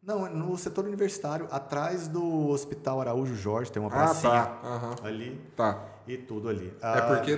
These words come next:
Speaker 2: lá na Receita, ali é universitário também. Do outro
Speaker 1: Sim.
Speaker 2: lado da avenida, tem um prédio que se chama Estúdio On.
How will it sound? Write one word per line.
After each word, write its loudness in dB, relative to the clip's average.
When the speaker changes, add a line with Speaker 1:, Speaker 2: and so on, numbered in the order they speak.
Speaker 2:
lá -4
na -4
Receita, -4
ali -2
é 0
universitário -4
também. -8
Do 2
outro 4
Speaker 1:
Sim. 10
Speaker 2:
lado 6
da 2
avenida, -4
tem -4
um -6
prédio 0
que -12
se -8
chama -6
Estúdio -2
On. -4